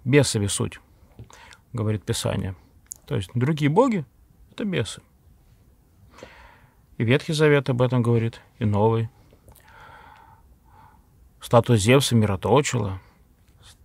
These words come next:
статуи некоторых греческих богов, в кавычках, говорили, ходили.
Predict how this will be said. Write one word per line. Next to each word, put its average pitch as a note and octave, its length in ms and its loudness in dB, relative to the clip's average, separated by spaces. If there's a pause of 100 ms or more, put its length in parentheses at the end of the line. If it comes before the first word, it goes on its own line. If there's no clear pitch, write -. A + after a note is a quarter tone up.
(300)
статуи A2 380 0
некоторых G#2+ 520 -2 (680)
греческих A2+ 680 -2
богов, A2+ 560 0 (300)
в - 80 -20
кавычках, - 720 -8 (640)
говорили, A2+ 800 2 (580)
ходили. A2+ 960 -4